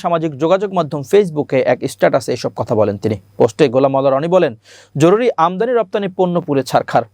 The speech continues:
বহু শিল্প কারখানা আমদানি রপ্তানি প্রতিষ্ঠান বন্ধ হয়ে পথে বসবে। শ্রমিক, সিএনএফ এজেন্ট, ফ্রেইট ফরওয়ার্ডিং কোম্পানি, এয়ারলাইন্স এজেন্টদের কপাল পুড়ে ছারখার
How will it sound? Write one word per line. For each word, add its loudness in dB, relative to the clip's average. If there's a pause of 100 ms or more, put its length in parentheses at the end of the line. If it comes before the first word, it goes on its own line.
(240)
বহু 6 (120)
শিল্প 2 (120)
কারখানা 0
আমদানি -2
রপ্তানি -2
প্রতিষ্ঠান -6 (140)
বন্ধ 0 (340)
হয়ে 4
পথে -2
বসবে। -2 (440)
শ্রমিক, 4 (180)
সিএনএফ 0 (160)
এজেন্ট, 0 (380)
ফ্রেইট 4 (140)
ফরওয়ার্ডিং 0 (120)
কোম্পানি, -2 (460)
এয়ারলাইন্স 4 (120)
এজেন্টদের 0
কপাল 0
পুড়ে -2 (100)
ছারখার -2